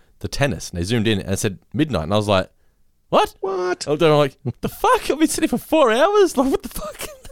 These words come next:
Speaker 2: Oh, well, it was that good, clearly.
Speaker 1: Yeah, it was really good. Yeah, yeah. But yeah, so now when I see a three-hour movie, I can't complain now because I sat there for five hours and it flew by. So if it's a good movie, I'm sure it won't matter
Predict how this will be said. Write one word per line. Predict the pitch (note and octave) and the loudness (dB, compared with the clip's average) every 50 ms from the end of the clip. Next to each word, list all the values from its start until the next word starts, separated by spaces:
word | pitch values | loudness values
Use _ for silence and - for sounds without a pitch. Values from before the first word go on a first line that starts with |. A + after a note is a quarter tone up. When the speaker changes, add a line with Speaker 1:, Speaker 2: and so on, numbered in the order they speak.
| B4 - - | -10 -8 -4
Speaker 2:
Oh, | - G3+ - - | -2 -2 0 0
well, | F#3+ F3 D3+ D#3 - | 0 0 -2 -2 -2
it | D3 C3+ | -2 -2
was | B2+ A#2 G#2+ | 0 0 2
that | D3 E3 C3+ - | 2 0 0 0
good, | - G#3 D4+ A#3 C#3 | 0 -2 -2 -2 -4
clearly. | - - D3+ G#3+ C4 - G2+ G2 | -6 -6 -6 -6 -6 -6 -8 -4
Speaker 1:
Yeah, | - - D#3+ | 0 0 2
it | |
was | D#3+ G#2+ F2 | 2 0 -2
really | D#2+ D#2+ F#2+ G#2+ G#2 F#2+ | -4 -2 -2 0 0 0
good. | E2+ F2+ E2 D#2 | -2 -2 -4 -2
Yeah, | E2+ F#2+ F#2 | -2 0 0
yeah. | F#2 F2 D#2 | 0 0 -2
But | E2 G2+ | -2 -2
yeah, | - F3 C#3 | -2 0 0
so | - - B2 | 0 0 0
now | A#2 A#2+ B2+ C#3+ D#3 | 0 2 2 2 2
when | D#3+ D3 | 2 0
I | C3 | -2
see | - - B2 | -2 -2 -2
a | A2 | -2
three-hour | - - A#2 A#2 A2 G2 | -2 -2 -2 0 0 0
movie, | F#2 G2 B2 A#2+ F#2 F#2+ | 0 0 0 0 0 -2
I | F2+ | -2
can't | - - C3 C#3 B2+ | -2 -2 -4 -4 -2
complain | - F#2 - - A#2+ B2+ F#2+ | -4 -6 -4 -2 -2 -2 -2
now | D2+ | -4
because | D#2+ F#2 - | -6 -6 -6
I | A2 | -6
sat | - - - - - | -6 -6 -6 -6 -6
there | A#2 | -6
for | G#2+ - | -8 -8
five | F2+ - - G#2+ G2+ F2+ | -6 -4 -2 0 0 0
hours | F#2+ G#2 A#2+ C3 A#2+ | 0 0 0 0 0
and | A#2+ A#2 | -2 -4
it | G#2 - - _ _ _ _ _ _ | -6 -6 -10 _ _ _ _ _ _
flew | _ - - D3 D3 B2 | _ -8 -4 0 0 0
by. | F#2+ F2 D2+ C2+ - | 0 -2 -4 -6 -6
So | - - F2 | -4 -4 -2
if | E2+ E2+ | -2 -2
it's | G2 A2 | -4 -6
a | |
good | B2 - G3+ E3 | -4 -2 -2 -2
movie, | C#3+ C#3+ C3+ C#3+ | -2 -2 -2 -4
I'm | B2+ | -6
sure | G2 - A2+ G#2+ G#2 | -4 -2 0 0 0
it | F2+ | 0
won't | F2+ F#2 - | -2 -4 -6
matter | - D#2+ D2+ D2+ | -6 -8 -8 -10